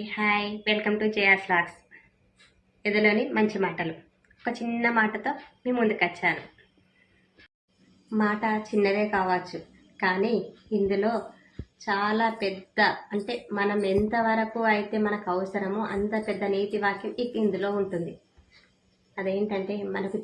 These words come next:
జీవితంలో మూడు రకాల స్నేహితులు అవసరం ఉంటుంది. అంటే ముగ్గురు స్నేహితులు. ముగ్గురు అంటే ఒకటి మన బాధను భరించే వాళ్ళు, ఉం? మన బాధను తగ్గించే వాళ్ళు అన్నమాట.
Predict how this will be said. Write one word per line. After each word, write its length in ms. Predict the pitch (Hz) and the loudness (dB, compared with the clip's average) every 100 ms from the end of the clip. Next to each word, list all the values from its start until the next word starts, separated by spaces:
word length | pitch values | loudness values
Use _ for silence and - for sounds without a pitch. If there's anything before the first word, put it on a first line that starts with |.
| - | -2
జీవితంలో 500 | 208 214 208 196 214 196 | 0 0 2 2 0 0
మూడు 280 | 202 214 240 220 | -2 2 2 2
రకాల 240 | 202 196 190 | 2 0 0
స్నేహితులు 360 | - 185 190 202 | -2 -2 0 0
అవసరం 260 | 190 - 175 165 | -2 -2 -4 -4
ఉంటుంది. 240 | 165 - - _ _ _ _ _ _ _ - | -6 -12 -16 _ _ _ _ _ _ _ -8
అంటే 220 | 190 220 202 | -4 0 2
ముగ్గురు 320 | 190 - 214 - | 0 0 -2 0
స్నేహితులు. 460 | 190 190 190 175 165 - _ _ _ _ - | 0 0 0 -2 -4 -12 _ _ _ _ -10
ముగ్గురు 380 | 180 - 214 214 214 | -10 -2 2 4 4
అంటే 220 | 208 208 311 349 - _ _ _ _ - - - | 2 0 -2 -2 -8 _ _ _ _ -20 -10 -6
ఒకటి 260 | - 190 165 165 - - 196 | -4 -4 -6 -8 -10 -6 -2
మన 140 | 190 185 175 | 0 0 2
బాధను 400 | 185 208 208 240 - - | 2 4 4 2 -2 -4
భరించే 420 | 190 185 196 196 202 | -2 2 2 2 0
వాళ్ళు, 240 | 185 175 170 - - _ - | 0 -4 -8 -14 -20 _ -10
ఉం? 60 | 247 285 - _ 208 | -8 -8 -14 _ -2
మన 120 | 202 190 180 | 0 0 0
బాధను 360 | 185 202 220 262 - | 2 4 2 0 -2
తగ్గించే 460 | 185 180 220 214 208 | -4 0 0 2 2
వాళ్ళు 160 | 185 175 | 4 2
అన్నమాట. 320 | 165 165 156 | 0 0 -2